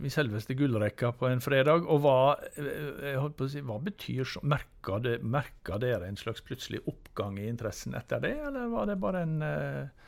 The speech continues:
har sånt mye å bety for, eh, interessen i kommunene?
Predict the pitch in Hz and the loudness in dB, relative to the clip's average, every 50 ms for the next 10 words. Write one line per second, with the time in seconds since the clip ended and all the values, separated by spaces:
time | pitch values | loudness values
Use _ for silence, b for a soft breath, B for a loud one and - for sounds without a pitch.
0 | B B B B B B - - 170 - 127 - 160 156 131 - - - - - | B B B B B B -6 -2 -2 -2 0 0 0 -2 -2 -4 -8 -14 -8 -4
1 | 170 170 151 123 117 123 147 151 - - 175 202 196 - - - 196 175 165 175 | -2 0 0 0 0 -2 -4 -6 -4 -4 -4 -4 -4 -6 -8 -6 -4 -4 -2 -2
2 | 160 151 151 151 170 160 151 160 151 - - - 143 147 147 147 - 165 160 151 | 0 0 0 0 -2 -2 0 0 0 0 -2 -4 -4 -4 -4 -4 -4 -2 -2 -2
3 | 139 143 185 240 | -2 -2 -4 -6